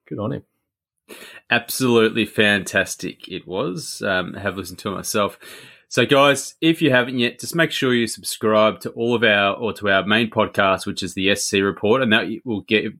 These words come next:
Speaker 2: get you all the, uh, the podcasts which are coming through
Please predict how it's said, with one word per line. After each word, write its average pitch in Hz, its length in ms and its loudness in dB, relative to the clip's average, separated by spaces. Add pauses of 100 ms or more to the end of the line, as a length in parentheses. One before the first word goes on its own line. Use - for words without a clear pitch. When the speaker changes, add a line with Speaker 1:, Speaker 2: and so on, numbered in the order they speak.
(220)
Speaker 2:
get 101 240 0
you 101 200 -2
all 107 200 2
the, 101 320 2
uh, 95 300 2
the 95 80 -6
podcasts 95 580 -2
which - 160 -12
are 104 40 -12
coming 131 300 -2
through 104 380 2